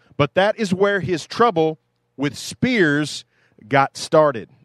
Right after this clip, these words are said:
As you might imagine, if you manage to kill a giant in single combat and you're a regular sized guy, that's gonna make you an instant celebrity, right? So he becomes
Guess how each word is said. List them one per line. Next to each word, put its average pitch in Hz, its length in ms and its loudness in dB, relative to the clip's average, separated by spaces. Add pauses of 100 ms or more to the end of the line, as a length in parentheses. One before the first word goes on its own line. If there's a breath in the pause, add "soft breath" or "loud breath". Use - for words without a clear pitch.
As 165 220 -4
you 240 100 0
might 214 180 0
imagine, 160 440 -2
if 139 100 -8
you 214 100 -6
manage 208 360 -8
to - 80 -16
kill 214 280 -2
a 131 60 -2
giant 156 500 -4
in 135 140 -8
single 185 360 -8
combat 156 440 0
and 139 140 -4
you're 202 160 0
a 127 60 0
regular 147 340 -6
sized 110 400 -6
guy, 170 280 -2 (240 soft breath)
that's - 180 0
gonna 220 180 4
make 156 240 -2
you 120 140 -4 (280)
an 139 120 0
instant 151 380 -2 (120)
celebrity, 143 640 0
right? 127 300 0 (360 soft breath)
So 175 180 2
he 226 100 0
becomes 190 600 0